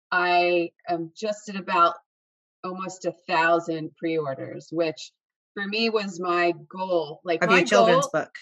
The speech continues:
Speaker 1: No, no, this is the,
Speaker 2: Of
Speaker 1: the
Speaker 2: the, of
Speaker 1: parenting
Speaker 2: the
Speaker 1: book.
Speaker 2: nonfiction book. Okay, great.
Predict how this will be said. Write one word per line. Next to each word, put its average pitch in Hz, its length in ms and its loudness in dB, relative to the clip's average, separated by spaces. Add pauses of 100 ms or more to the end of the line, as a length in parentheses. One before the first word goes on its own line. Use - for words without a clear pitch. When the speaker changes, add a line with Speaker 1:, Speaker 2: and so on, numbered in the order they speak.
(320)
Speaker 1:
No, 254 260 0
no, 233 220 2
this 220 180 -4
is 220 180 -16
the, - 260 -6
Speaker 2:
Of 202 120 2
Speaker 1:
the 175 40 0
Speaker 2:
the, 185 360 2
of 202 80 2
Speaker 1:
parenting 151 60 -10
Speaker 2:
the 185 80 2
Speaker 1:
book. 156 160 2 (220)
Speaker 2:
nonfiction 165 420 -2
book. - 160 -14
Okay, 175 240 -2
great. 190 440 0